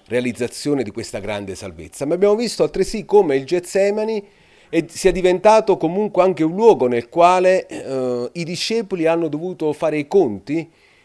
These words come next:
con quello che sarebbe stato, seppur imparagonabile con quello che ha vissuto il Signor Gesù, un momento di preparazione.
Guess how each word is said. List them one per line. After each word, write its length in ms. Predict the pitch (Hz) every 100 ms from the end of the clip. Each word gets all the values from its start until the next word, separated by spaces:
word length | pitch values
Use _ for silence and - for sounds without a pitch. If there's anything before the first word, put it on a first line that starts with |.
| _
con 200 | 165 170
quello 240 | 214 220
che 100 | 226
sarebbe 360 | 208 156 143 151
stato, 680 | - 196 123 101 113 113 -
seppur 760 | - 113 - 143 147 120 113 -
imparagonabile 920 | 135 127 120 110 127 147 107 101 101
con 160 | 101 101
quello 180 | 117
che 80 | 104
ha 60 | 101
vissuto 320 | 104 - 110
il 60 | 101
Signor 260 | - 127
Gesù, 440 | 151 202 170 170 170 _ _ _
un 160 | - 190
momento 380 | 190 220 220 170
di 100 | 156
preparazione. 920 | 151 139 139 139 - 196 131 104 98